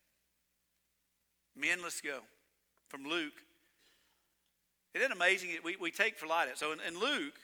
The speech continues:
this is how perfect God's timing is. "Men, go get the donkey." <laughs> What donkey?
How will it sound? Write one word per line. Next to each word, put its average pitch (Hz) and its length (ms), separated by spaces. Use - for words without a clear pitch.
this 202 140
is 220 100
how 208 120
perfect 170 440
God's 170 320
timing 123 420
is. 107 380
"Men, 165 320
go 147 140
get 151 200
the 139 60
donkey." 127 420
<laughs> - 40
What - 300
donkey? 120 480